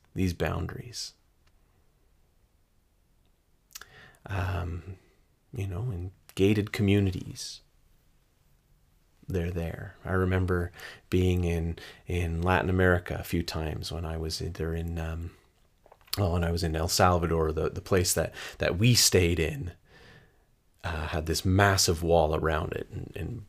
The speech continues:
you know, um, broken glass all around it and barbed wire and everything. And it, and there was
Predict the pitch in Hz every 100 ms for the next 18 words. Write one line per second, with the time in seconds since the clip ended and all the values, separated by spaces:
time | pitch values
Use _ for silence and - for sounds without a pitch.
0 | _ _ - _ _ _ _ _ - 98
1 | - - - - 120 - _ _ _ -
2 | 107 - 90 92 90 80 - 78 82 80
3 | 80 80 - 87 - 92 85 85 82 82
4 | 80 78 85 - - 92 - - 117 123
5 | 131 _ - - - - 85 78 -